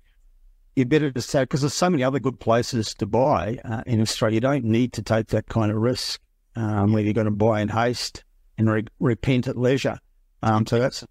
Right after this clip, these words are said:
and we've talked about the, like, I, I think the, the learning is that, um, a lot of people have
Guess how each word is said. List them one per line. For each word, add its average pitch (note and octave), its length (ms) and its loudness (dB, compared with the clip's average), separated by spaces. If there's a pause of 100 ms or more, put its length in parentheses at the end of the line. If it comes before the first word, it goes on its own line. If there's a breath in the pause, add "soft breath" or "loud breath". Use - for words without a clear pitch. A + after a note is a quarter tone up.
(640)
and A2+ 140 2
we've A2 160 0
talked - 280 -4
about A#2+ 320 0
the, A2 300 0 (600)
like, D#3 220 0
I, F#3 100 -6 (240)
I - 60 -4
think G3+ 180 0
the, C3 200 0
the D3 180 0
learning C#3 480 0
is A#2+ 240 -8
that, B2+ 360 -2
um, A#2 280 2
a B2+ 60 -4
lot D#3+ 120 4
of F3+ 80 -2
people C3+ 220 0
have A#2+ 240 -2